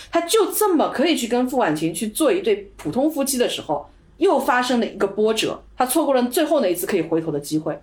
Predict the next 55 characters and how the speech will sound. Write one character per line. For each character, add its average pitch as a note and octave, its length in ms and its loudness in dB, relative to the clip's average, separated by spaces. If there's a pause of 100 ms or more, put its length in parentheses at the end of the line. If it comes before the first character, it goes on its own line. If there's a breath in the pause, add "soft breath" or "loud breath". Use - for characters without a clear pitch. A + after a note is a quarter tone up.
(320 loud breath)
然 A3+ 160 2
后 D#4 100 4
就 D#4 120 2
一 A#3 180 2
路 E4+ 160 4
一 A#3 80 0
路 A#3 100 2
往 D#3+ 140 2
下 F3 160 0
走， D3+ 160 -2
所 A#3 180 0
有 E4 60 4
人 C#4 100 2
都 B3+ 80 2
认 B3 140 2
为 G#3 80 0
他 A3 100 -2
是 G#3+ 120 -4
奸 G#3+ 200 0
佞 G#3+ 160 0
小 A2 240 -4
人， F2+ 200 -6
所 A#3 160 2
有 C#4+ 80 4
人 A3 200 2
认 A3 140 2
为 G3 80 2
他 A3 120 -2
攀 A#3+ 200 -2
龙 D#3+ 160 0
附 F3 160 -4
凤， D#3+ 180 -2 (280 loud breath)
但 E4+ 100 4
事 E4+ 160 0
实 A3 160 4
上 A#3+ 220 0
他 C#4+ 200 0
没 B3 140 4
有 F#4+ 80 4
办 D4 140 2
法 A#3+ 80 2
去 A#3+ 100 0
辩 A3+ 320 0
驳 D#3+ 160 0
其 D#3+ 100 -6
他 A3 160 -2
人 G3 140 2
对 G#3 80 0
他 G3+ 140 -2
所 G#3+ 180 -2
有 B3 60 4
的 F#3 80 2
误 F#3+ 120 2
解 - 180 -4
了， - 140 -6